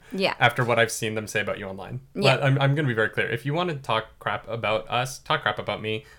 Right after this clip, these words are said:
Speaker 2: but stop calling my wife names.
Speaker 1: Oh, no, no. Please talk crap about me. It's great. It's great. I use it as fuel.
Speaker 2: <laughs>
Speaker 1: I,
Speaker 2: Um,
Speaker 1: I run on the consumption of
Speaker 2: uh,
Speaker 1: YouTube comments.
Speaker 2: I, I think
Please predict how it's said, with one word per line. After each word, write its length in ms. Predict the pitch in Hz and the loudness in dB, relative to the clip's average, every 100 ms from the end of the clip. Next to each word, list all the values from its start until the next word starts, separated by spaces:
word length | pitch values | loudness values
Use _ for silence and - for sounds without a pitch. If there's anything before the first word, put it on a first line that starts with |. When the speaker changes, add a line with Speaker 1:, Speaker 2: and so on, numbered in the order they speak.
| - | -12
Speaker 2:
but 100 | 185 | -10
stop 360 | - 170 139 | 0 2 2
calling 180 | - 98 | -2 -10
my 80 | 92 | -8
wife 260 | 90 90 - | -10 -10 -8
names. 280 | 101 101 | -8 2
Speaker 1:
Oh, 100 | 247 | 4
no, 120 | 247 233 | 6 4
no. 280 | 196 165 - | 4 2 -4
Please 340 | - 233 233 | -4 -2 -2
talk 260 | - 214 - | -2 0 0
crap 240 | - 170 185 | -2 -4 -6
about 260 | - 151 | -6 -6
me. 300 | 156 147 170 - | -6 -8 -10 -8
It's 180 | 202 190 | -8 -8
great. 400 | - 165 160 - _ _ - | -2 0 0 -4 _ _ -6
It's 180 | 196 | -6
great. 320 | - 160 147 - - | -4 -6 -6 -8 -4
I 60 | |
use 280 | 180 185 185 | -2 -2 -2
it 80 | 180 | -4
as 140 | 180 | -6
fuel. 480 | - 160 170 160 185 _ | -8 -6 -4 -6 -8 _
Speaker 2:
<laughs> 120 | - | -2
Speaker 1:
I, 540 | 165 135 277 - - - - - - - - - - - | 0 8 8 10 4 4 -12 -20 -18 -14 -14 -14 -12 2
Speaker 2:
Um, 260 | 185 196 175 | 6 8 6
Speaker 1:
I 100 | 196 | 4
run 320 | 180 185 190 | 2 2 4
on 180 | 180 190 | 2 0
the 60 | 180 | -2
consumption 840 | 190 185 175 175 - 151 151 175 - _ _ | -4 -6 -6 -6 -6 -6 -8 -10 -16 _ _
of 120 | 180 170 | -6 -4
Speaker 2:
uh, 20 | |
Speaker 1:
YouTube 300 | 175 - 156 | -4 -6 -8
comments. 560 | - 151 147 - - - | -8 -6 -8 -12 -20 -2
Speaker 2:
I, 420 | 143 170 208 214 - | 4 4 4 -2 -4
I 80 | 160 | -6
think 580 | - 175 185 214 - | -4 -2 -2 -2 -10